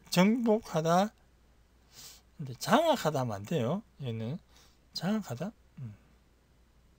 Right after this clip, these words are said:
잡고 있다. 정복하다, 숙달하다, 정통하다. 장어입니다. 장어 뒤에 오는 목적어가 뭔가 잘 봐야 돼요. 음? 장어 와이 위, 예. 장어 한 위.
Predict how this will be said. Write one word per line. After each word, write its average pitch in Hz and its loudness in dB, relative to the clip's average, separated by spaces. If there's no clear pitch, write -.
잡고 196 0
있다. 180 -4
정복하다, 180 4
숙달하다, 185 4
정통하다. 139 0
장어입니다. 131 -4
장어 170 -2
뒤에 185 0
오는 185 0
목적어가 220 0
뭔가 143 -2
잘 113 -6
봐야 123 -4
돼요. 104 -10
음? 165 -10
장어 160 -2
와이 190 4
위, 135 -4
예. 101 -16
장어 160 -4
한 180 0
위. 147 -6